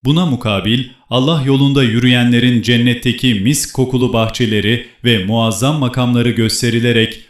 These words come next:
ümmetine rehber kılındı. Mekke'ye dönüş sabahında müşrikler alayla karşıladı. Ancak Hazreti sallallahu aleyhi ve sellem hiç görmediği Mescid-i Aksa'yı en ince ayrıntısına kadar tarif edince sustular.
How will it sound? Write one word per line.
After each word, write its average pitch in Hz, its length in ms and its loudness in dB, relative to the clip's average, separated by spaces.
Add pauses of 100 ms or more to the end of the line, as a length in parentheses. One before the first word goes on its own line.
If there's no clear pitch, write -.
(180)
ümmetine 113 580 0
rehber 101 440 -2
kılındı. 98 480 -4 (560)
Mekke'ye 131 500 2
dönüş 131 240 0
sabahında 120 800 0
müşrikler 156 600 -2
alayla 123 520 0
karşıladı. 107 760 -4 (240)
Ancak 170 420 0
Hazreti 135 420 0
sallallahu 123 680 0
aleyhi 117 380 0
ve 110 100 0
sellem 117 560 -2 (180)
hiç 175 240 -4
görmediği 135 680 2
Mescid-i 120 420 -2
Aksa'yı 120 800 0 (140)
en 202 140 0
ince 135 300 0
ayrıntısına 117 720 0
kadar 113 380 0
tarif 117 380 -2
edince 113 680 -2
sustular. 98 800 -6